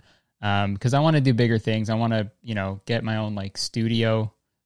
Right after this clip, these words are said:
going, so I'm not just recording in my bedroom, or not bedroom, not just recording in my office. Um, I wanna get, like, I just wanna make it better. I wanna, and I wanna, you know, connect more with y'all, the,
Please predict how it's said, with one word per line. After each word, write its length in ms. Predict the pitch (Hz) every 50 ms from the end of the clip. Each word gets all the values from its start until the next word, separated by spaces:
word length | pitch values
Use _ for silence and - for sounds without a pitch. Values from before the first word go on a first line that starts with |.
| _ -
going, 360 | - 113 110 110 110 110 110
so 140 | - - 107
I'm 180 | 101 95 95 95
not 220 | 98 98 98 98
just 200 | - 110 101 -
recording 340 | 101 - - 101 95 95 92
in 60 | 92
my 100 | 92 90
bedroom, 480 | 85 95 95 95 95 98 98 92 92 98 -
or 100 | - 131
not 140 | 120 117 101
bedroom, 260 | 101 98 90 92 92
not 240 | 95 104 110 - -
just 140 | 120 120 110
recording 320 | 117 - 120 113 107 104
in 60 | 104 104
my 120 | 101 98
office. 440 | 98 98 95 - 90 85 90 - - _ _ _ _ _ _ _ _ _ -
Um, 440 | 104 101 98 95 92 92 92 95 101
I 60 | - 104
wanna 160 | 110 110 104
get, 220 | 98 110 104 104
like, 360 | 107 104 95 92 90 - - _ _ _ _ _ _ _ _ _ _ _ _ - -
I 60 | - 185
just 100 | 175 196
wanna 140 | 226 214
make 180 | 196 190 170 147
it 100 | 143 110
better. 320 | 147 143 143 143 143 143 - -
I 60 | 117
wanna, 540 | 123 120 131 127 127 123 120 117 113 110 - _ _ _ _ _ _ -
and 120 | 123 131
I 180 | 139 139 139 139
wanna, 260 | 139 139 139 135 135 - _ _ _ _ _ _ _ _ _ _ _ _ _ _ _ _ _ _ _ _ _ _ _ _ _ _ _ _ _ _ _ _ _ _
you 100 | - 220
know, 120 | 226 226 180
connect 460 | - - 196 196 214 208 - - - - _ _ _ _ _ - 156 151
more 300 | 143 151 160 160 147 131
with 180 | 117 110 -
y'all, 480 | 110 120 117 117 107 92 92 90 - 104
the, 320 | 113 117 113 98 101 107